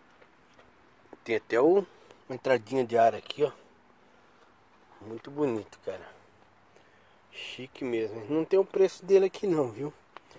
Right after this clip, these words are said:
Ele tá pra vender. Mas ele não tem preço não. Muito bacana.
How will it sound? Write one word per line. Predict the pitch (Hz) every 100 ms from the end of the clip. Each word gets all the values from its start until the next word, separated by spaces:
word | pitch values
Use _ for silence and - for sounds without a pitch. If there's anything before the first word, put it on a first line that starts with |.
| - - _ -
Ele | 104
tá | - 113
pra | 135
vender. | 127 175 190 135 113 101 - - - _ _ _ _ _ _ - - - _ _ 104
Mas | 107 -
ele | 117
não | 131 131
tem | 143
preço | 143 143 147 - 151
não. | 123 104 - - - _ _ _ _ _ _ - _ _ _ - -
Muito | 107 113 123 123 147 -
bacana. | 107 - 110 101